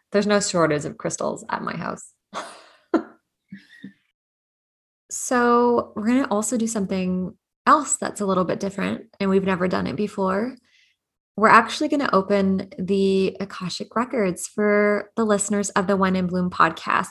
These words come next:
whether you're listening today, tomorrow, a month from now, a year from now, two or three years from now,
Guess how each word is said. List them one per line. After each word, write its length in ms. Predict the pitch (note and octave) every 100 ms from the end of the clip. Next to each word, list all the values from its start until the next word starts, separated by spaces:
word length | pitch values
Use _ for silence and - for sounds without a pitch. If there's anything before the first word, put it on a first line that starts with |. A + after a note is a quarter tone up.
| -
whether 220 | F#3+ F#3
you're 180 | G3+ G3+
listening 500 | G3 F#3+ G3+ F3 F3+
today, 840 | - F#3+ F3 G#3+ G#3+ G#3 G#3 G#3 - - _ _ _ -
tomorrow, 880 | F3+ F#3 G3 F#3+ F#3+ F#3+ F#3+ F#3+ E3+ - -
a 40 |
month 280 | F3+ G3 G3
from 180 | - G3
now, 380 | G3 F#3+ F#3 F#3
a 80 | E3
year 240 | D3+ G3
from 180 | F#3+ F#3+
now, 520 | F#3+ F#3+ F#3 F#3 G3 G3
two 200 | - G#3+
or 80 |
three 240 | F#3 A3+ A#3+
years 240 | A3 G#3+
from 120 | A3
now, 320 | G#3 G3+ G3+